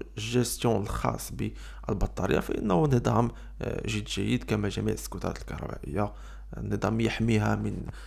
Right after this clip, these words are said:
الجهد العالي من الكهرباء، كما يحميها من شورت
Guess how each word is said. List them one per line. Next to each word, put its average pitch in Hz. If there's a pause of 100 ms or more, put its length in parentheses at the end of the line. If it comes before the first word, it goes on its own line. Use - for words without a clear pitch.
(160)
الجهد 107
العالي 101
من 92
الكهرباء، 92
كما 120
يحميها 131
من 110 (360)
شورت -